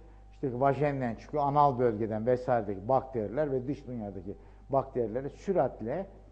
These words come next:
bir flora oluşmaya başlar. Ve böylece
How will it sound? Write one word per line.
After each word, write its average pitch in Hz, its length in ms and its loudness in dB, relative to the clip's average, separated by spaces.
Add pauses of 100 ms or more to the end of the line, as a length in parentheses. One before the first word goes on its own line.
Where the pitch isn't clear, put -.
bir 170 100 2
flora 135 480 0
oluşmaya 90 600 -10
başlar. 76 320 -14 (1600)
Ve 151 160 6
böylece 156 600 6